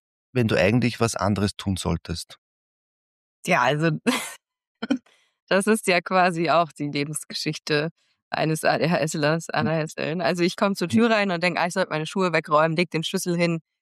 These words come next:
Speaker 2: seh da irgendwas, lauf dahin, geh in die Küche, der Kühlschrank steht auf. Also ich räume immer alles weg. Aber was ich tatsächlich, ja, ich putze dann auch. Also für die Eu-, für Außenordnung und Sauberkeit sorgt dann auch dafür, dass bei mir innen wieder aufgeräumt ist. Und,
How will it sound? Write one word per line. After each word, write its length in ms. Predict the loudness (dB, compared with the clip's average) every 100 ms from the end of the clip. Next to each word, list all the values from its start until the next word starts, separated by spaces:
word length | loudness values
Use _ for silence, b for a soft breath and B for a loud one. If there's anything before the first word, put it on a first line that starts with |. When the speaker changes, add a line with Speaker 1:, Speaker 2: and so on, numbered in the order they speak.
| _
Speaker 2:
seh 180 | 2
da 240 | 4 2 2
irgendwas, 440 | 0 0 0 2
lauf 220 | 0 0 2
dahin, 360 | 2 2 0
geh 100 | -2
in 60 | -4
die 80 | -6
Küche, 320 | -4 -2 0
der 100 | 0
Kühlschrank 380 | 0 0 0 -2
steht 180 | -4 -2
auf. 120 | 0
Also 180 | 0 -2
ich 120 | 0
räume 200 | 0 2
immer 320 | -2 0 2 2
alles 300 | 0 -4 -4
weg. 220 | -4 -4 -14 _ _ _ _ _ _ -6
Aber 200 | 0 -2
was 120 | 0
ich 160 | -6
tatsächlich, 680 | -2 -4 -2 -2 0 -4 -2 0
ja, 140 | 0
ich 120 | -2 -2
putze 300 | -2 0 0
dann 220 | 0 0
auch. 240 | 0 0
Also 320 | 0 2 0 0 _ _
für 140 | -4
die 140 | -2 2
Eu-, 160 | 2 0 -4
für 280 | -4 0 4
Außenordnung 1160 | 4 2 0 0 0 -2 -2 0 0 2 2
und 100 | 2
Sauberkeit 480 | 2 2 2 0 0
sorgt 280 | 2 0 2
dann 180 | 0 2
auch 220 | 0 0 -2
dafür, 280 | -2 2
dass 180 | 2 2 -2
bei 100 | 0
mir 120 | 2
innen 320 | 2 4 4 4
wieder 240 | 4 2
aufgeräumt 480 | -2 -2 -2 -2 -2
ist. 160 | -4 -4 _ _ _ _ _
Und, 300 | 2 2 0